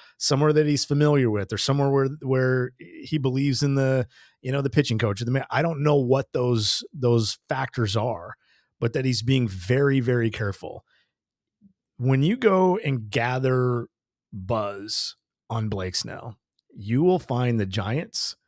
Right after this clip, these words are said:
the Yankees, and the Angels as the most mentioned. Now, the most mentioned doesn't really mean anything,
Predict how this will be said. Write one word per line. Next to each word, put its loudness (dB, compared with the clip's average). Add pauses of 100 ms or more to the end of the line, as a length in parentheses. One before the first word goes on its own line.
(560)
the -6
Yankees, -2 (840)
and 2
the 2
Angels 2 (160)
as 0
the 4
most 4
mentioned. -2 (120)
Now, 0
the 4
most 2
mentioned 2
doesn't 4
really 2
mean 4
anything, -2